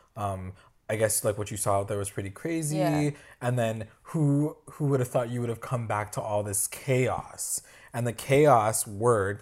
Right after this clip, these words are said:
Speaker 1: the word chaos, triggers Bran to say that line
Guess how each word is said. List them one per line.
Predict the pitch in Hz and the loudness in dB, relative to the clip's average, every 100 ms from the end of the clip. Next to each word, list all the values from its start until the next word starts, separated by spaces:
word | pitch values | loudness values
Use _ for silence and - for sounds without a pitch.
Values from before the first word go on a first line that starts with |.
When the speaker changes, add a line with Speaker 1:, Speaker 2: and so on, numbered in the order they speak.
| - | -8
Speaker 1:
the | 101 | -8
word | 104 107 | -6 -6
chaos, | - 120 95 107 131 - _ - | 0 0 0 -2 -6 -6 _ -12
triggers | - 131 127 120 | -4 -2 0 -2
Bran | 110 113 107 | -2 -2 -2
to | 101 | -4
say | 104 - 101 101 98 101 - _ _ - | -4 0 2 2 -2 -6 -12 _ _ -2
that | 107 101 | -2 0
line | 120 170 170 117 107 117 | 2 4 4 2 -2 -6